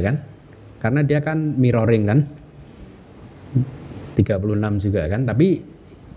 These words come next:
mereka tidak disebut sebagai kebenaran mulia keempat. Gitu. Bisa disebut sebagai jalan mulia berunsur delapan, tapi tidak dalam konteks kebenaran mulia yang keempat. Gitu.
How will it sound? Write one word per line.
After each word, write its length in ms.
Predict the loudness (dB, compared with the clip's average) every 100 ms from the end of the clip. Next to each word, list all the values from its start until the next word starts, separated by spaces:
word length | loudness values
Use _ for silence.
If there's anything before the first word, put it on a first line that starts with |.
| -20 -8 0
mereka 240 | 4 4 6
tidak 320 | 6 4 2
disebut 320 | 2 2 2
sebagai 480 | 2 0 4 2 2 -6 -20 -20 -20 -6
kebenaran 480 | 0 4 4 4 4
mulia 240 | 6 6 4
keempat. 640 | 2 2 2 0 -4 -14 -20 -20 -20 -10
Gitu. 300 | -2 0 0 4
Bisa 320 | 4 6 4
disebut 320 | 4 4 0
sebagai 240 | 0 0 0
jalan 320 | 2 0 2
mulia 240 | 4 2
berunsur 400 | 4 2 4 4
delapan, 400 | 4 2 2 0 0 -4 -20 -20 -20 -20 -12 -6
tapi 240 | 2 2 4
tidak 640 | 0 0 0 -2 -2 -6
dalam 320 | -4 -2 0
konteks 480 | 0 0 -2 -4 -4
kebenaran 560 | -2 0 2 2 2 2
mulia 240 | 2 2
yang 240 | 2 0 2
keempat. 1080 | 2 0 -8 -20 -20 -20 -4 0 2 0 -6 -12
Gitu. 220 | -12 -12